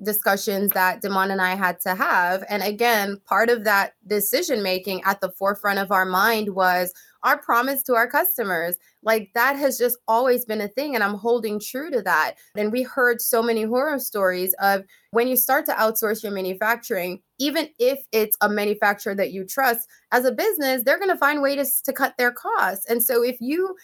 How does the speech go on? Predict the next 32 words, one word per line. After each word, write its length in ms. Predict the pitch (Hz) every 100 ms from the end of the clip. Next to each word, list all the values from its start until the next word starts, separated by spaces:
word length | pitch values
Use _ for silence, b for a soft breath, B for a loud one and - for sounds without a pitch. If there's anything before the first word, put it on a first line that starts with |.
| B -
give 200 | 180 339
them 160 | 392 311
your 140 | 302
formulation, 800 | - 302 277 247 208 240 269 226
they're 120 | 208
still 320 | 208 - 262
gonna 220 | 294 254 214
dice 360 | 185 202 220
it 140 | 214 196
down, 300 | 185 185 185
they're 100 | 220
still 280 | - -
gonna 200 | 294 247
cut 240 | 214 - 180
it, 220 | 190 185 B B
and 320 | 240 226 226 233
our 80 | 214
customers 480 | - 269 262 220 202
wouldn't 200 | 233 214
get 160 | 208
the 80 | 196
best 240 | 196 196
quality. 540 | - 226 277 233 190 - B B
And 160 | 247 240
so 220 | 247 226
we 180 | 220 277
just 300 | 339 - -
said, 260 | 254 233
"You 60 | 254
know 140 | 285
what, 240 | 285 285 285
dude? 280 | 285 294